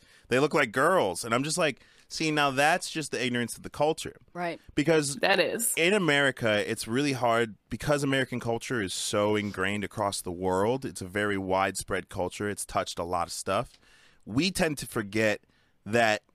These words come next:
Speaker 1: other cultures are going to have a very specific way of doing things, that are gonna have a different way of doing things. And men wearing makeup is one of the biggest reasons most people here won't give K-pop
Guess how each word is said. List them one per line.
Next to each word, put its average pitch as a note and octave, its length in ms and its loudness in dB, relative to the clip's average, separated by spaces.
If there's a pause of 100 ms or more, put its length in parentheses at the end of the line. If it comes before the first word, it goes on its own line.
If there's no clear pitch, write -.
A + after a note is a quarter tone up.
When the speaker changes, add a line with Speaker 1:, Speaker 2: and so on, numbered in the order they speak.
(120)
Speaker 1:
other C3+ 260 4
cultures A2+ 500 -2
are G2+ 80 0
going G#2+ 240 0
to F#2+ 60 -4
have G#2 400 2
a F2 40 -12
very F2 160 -2
specific - 520 -8
way G2 160 -6
of G2+ 100 -12
doing G#2 300 -2
things, - 360 -16
that G2 120 -4
are G2 100 2
gonna G2+ 140 0
have G2+ 200 2
a F#2 40 -8
different G2+ 360 -6
way F2+ 140 0
of D#2+ 140 -8
doing B2+ 240 -2
things. F2 300 -8 (460)
And B2+ 240 4
men D3 220 4
wearing C3+ 260 2
makeup A#2 440 0 (720)
is B2 220 2
one B2+ 180 2
of C#3+ 80 2
the B2 60 2
biggest B2 380 -2
reasons A#2+ 420 -4
most G#2+ 360 -2
people A#2 280 -4
here A#2 360 -4
won't G2 280 -6 (160)
give G2+ 200 -6
K-pop F2+ 420 -4